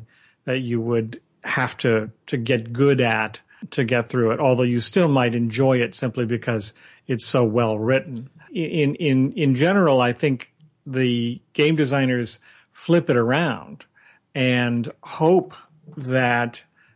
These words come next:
the community does get interested enough to bother to have people building a wiki around it and so forth. And they even sometimes set things up to hope, uh, certain in-game things become an internet meme, such as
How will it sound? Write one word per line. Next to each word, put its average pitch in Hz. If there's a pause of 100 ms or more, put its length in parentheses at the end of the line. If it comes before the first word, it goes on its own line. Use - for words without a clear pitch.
the 139
community 131
does 127
get 127
interested 196
enough - (360)
to 143
bother 120
to 117
have 113 (320)
people 123
building 120
a 117
wiki 113
around 104
it 104
and 107
so 120
forth. 117 (300)
And 127
they 127
even 135
sometimes 131 (220)
set -
things 135
up 131 (440)
to 135
hope, 127 (120)
uh, 123
certain 135
in-game 127
things 120
become 127
an 135
internet 123
meme, 131
such 110
as 110